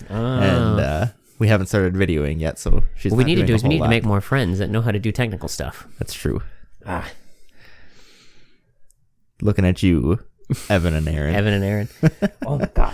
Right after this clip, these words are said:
Speaker 1: Whoa.
Speaker 2: That
Speaker 1: Wow. That's just regular wild turkey. No wonder it didn't fucking burn as much as I thought it was
Speaker 2: No.
Speaker 1: going to.
Speaker 2: I
Speaker 1: I
Speaker 2: was
Speaker 1: was like,
Speaker 2: gonna
Speaker 1: "All right,
Speaker 2: say,
Speaker 1: here we
Speaker 2: belly
Speaker 1: go."
Speaker 2: a little warm over there?
Speaker 1: No, it's not so bad.
Speaker 2: Yeah.
Speaker 1: Um,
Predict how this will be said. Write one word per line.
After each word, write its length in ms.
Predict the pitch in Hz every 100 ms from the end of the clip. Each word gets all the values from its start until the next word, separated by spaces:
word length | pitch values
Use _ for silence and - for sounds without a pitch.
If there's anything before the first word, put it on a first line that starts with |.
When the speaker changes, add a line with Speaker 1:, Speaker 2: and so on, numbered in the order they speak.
| -
Speaker 1:
Whoa. 160 | 156 - - - - - _ - - -
Speaker 2:
That 180 | 101 110
Speaker 1:
Wow. 280 | 123 101 113 _ _ _ - - -
That's 140 | 131 127
just 120 | 120
regular 240 | 127 120
wild 220 | 92 92 127
turkey. 200 | 98 98
No 60 |
wonder 140 | 123 104
it 40 |
didn't 200 | 90 90
fucking 460 | - - 110 92 95
burn 220 | 107 107
as 100 | 101
much 200 | 110 101
as 80 | 113
I 20 | 104
thought 100 | 107
it 40 | 104
was 100 | 101
Speaker 2:
No. 60 |
Speaker 1:
going 180 | 98 107
to. 80 | 104
Speaker 2:
I 60 | 110
Speaker 1:
I 40 |
Speaker 2:
was 100 | 113
Speaker 1:
was 0 |
like, 60 | 113
Speaker 2:
gonna 60 | 113
Speaker 1:
"All 40 |
right, 60 | 127
Speaker 2:
say, 40 | 120
Speaker 1:
here 80 |
we 60 | -
Speaker 2:
belly 200 | 120 131
Speaker 1:
go." 40 | 117
Speaker 2:
a 20 |
little 200 | 120 117
warm 260 | 110 123 131
over 180 | 135
there? 220 | 143 160 151 - - _ _ - - _ _ _ _ - -
Speaker 1:
No, 140 | 151
it's 80 | 160
not 120 | 214
so 100 | 214
bad. 340 | 120 104 98 - - _ -
Speaker 2:
Yeah. 320 | 90 127 120
Speaker 1:
Um, 260 | 113 107